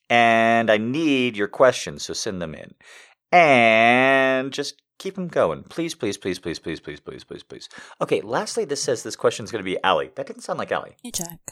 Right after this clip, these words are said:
Speaker 1: Oh, it
Speaker 2: I've
Speaker 1: was.
Speaker 2: got some questions, uh, this week from Anonymous.
Speaker 1: Okay.
Speaker 2: Can you tell us about your recording setup?
Speaker 1: Ah.
Speaker 2: The mic you use, programs, the way your space is set up,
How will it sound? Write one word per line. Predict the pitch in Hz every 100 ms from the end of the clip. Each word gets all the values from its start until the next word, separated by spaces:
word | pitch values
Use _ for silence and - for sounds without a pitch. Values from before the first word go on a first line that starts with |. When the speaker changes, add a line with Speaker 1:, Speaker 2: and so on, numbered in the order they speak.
| -
Speaker 1:
Oh, | 208
it | 196
Speaker 2:
I've |
Speaker 1:
was. | 226 202
Speaker 2:
got |
some | - 190
questions, | 185 175 - - 190 185 196 - - -
uh, | 180 180 180
this | 190 - -
week | 180 -
from | - 185 175 175 175 - _ -
Anonymous. | 175 180 214 320 -
Speaker 1:
Okay. | - - 180 - _ _ _ _ _ _ _ _ _ _ _ _ - _ _ _ _ _ _ _
Speaker 2:
Can | - 269
you | 277
tell | - 208
us | 202 -
about | 180 170 135
your | 165 160
recording | 165 - 160 151 156
setup? | - 131 127 - - - _ _
Speaker 1:
Ah. | 208 160 - -
Speaker 2:
The |
mic | 156 175 185 -
you | 202
use, | 185 185 180 180 185 -
programs, | - - 170 - 165 160 160 160 160 - - - _ -
the | 160
way | 160
your | 160
space | 147 - 160 156 -
is | 160
set | -
up, | 170